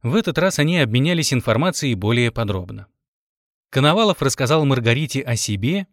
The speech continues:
и откуда он родом, а она сообщила ему, что осенью уезжает в Москву поступать в иньяс. А зимой у неё назначена свадьба с будущим дипломатом. На том и расстались.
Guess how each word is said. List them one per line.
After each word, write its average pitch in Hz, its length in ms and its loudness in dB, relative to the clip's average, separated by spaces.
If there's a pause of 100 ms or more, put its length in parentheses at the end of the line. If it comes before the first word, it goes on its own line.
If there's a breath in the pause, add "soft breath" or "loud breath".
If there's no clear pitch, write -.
(160)
и 113 80 -2
откуда 104 340 -4
он 92 180 -2
родом, 170 440 -2 (400 loud breath)
а 113 160 2
она 220 200 2
сообщила 139 480 0
ему, 120 280 0
что 113 200 -4
осенью 135 500 -2
уезжает 135 520 -2
в 120 80 -6
Москву 110 640 -6
поступать 135 480 -4
в 120 100 -2
иньяс. 92 460 -4 (1500)
А 143 120 4
зимой 190 340 2
у 151 80 2
неё 190 240 2
назначена 135 540 0
свадьба 120 460 -2
с 104 80 -6
будущим 160 420 -4
дипломатом. 95 680 -8 (1400 loud breath)
На 156 160 4
том 294 200 4
и 175 40 2
расстались. 127 760 -4